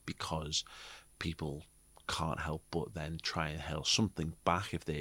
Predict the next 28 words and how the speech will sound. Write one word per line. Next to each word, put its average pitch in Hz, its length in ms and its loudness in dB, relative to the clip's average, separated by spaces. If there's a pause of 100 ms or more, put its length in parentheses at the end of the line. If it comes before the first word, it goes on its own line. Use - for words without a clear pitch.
if - 40 -18
they 85 160 0
feel 80 380 0
aggrieved 80 800 -2
by 80 240 2
Liverpool 82 400 -6
fans 76 260 -2 (300)
not 73 220 2
being 82 160 0
happy 107 260 2
with 82 140 2
the 73 80 -2
anthem, 80 360 -2 (300)
then 80 380 -4
because 85 340 0
of 80 100 -4
the 82 80 0
horrible 78 680 -2
tribal 80 460 -2
nature 82 420 0
of 73 100 -2
sport 95 600 6 (420)
and 80 180 -4
the 78 80 -4
country 80 400 -2
as 69 120 -4
a - 40 -8
whole, 85 440 4